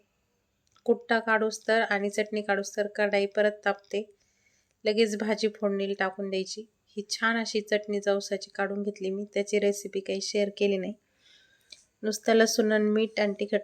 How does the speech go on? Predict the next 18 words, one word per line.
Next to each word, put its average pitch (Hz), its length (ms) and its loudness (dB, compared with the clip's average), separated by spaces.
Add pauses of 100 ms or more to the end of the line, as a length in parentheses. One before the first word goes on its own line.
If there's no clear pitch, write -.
टाकून 196 320 -4
केली. 202 440 -6 (1080)
आणि 220 340 0
ह्या 233 220 6
घुगऱ्या 220 460 4
करताना 208 520 0
एक 196 120 -6
साधी 208 420 2
सोपी 214 360 -4
पद्धत, 208 400 0 (920)
म्हणजे 214 260 -2
जे 226 160 0
मसाले 220 440 -2
आहेत 220 300 -2
ते 208 240 -6
डायरेक्ट 208 460 2
तेलामध्ये 208 460 -2 (100)
तळायचे. 196 540 -2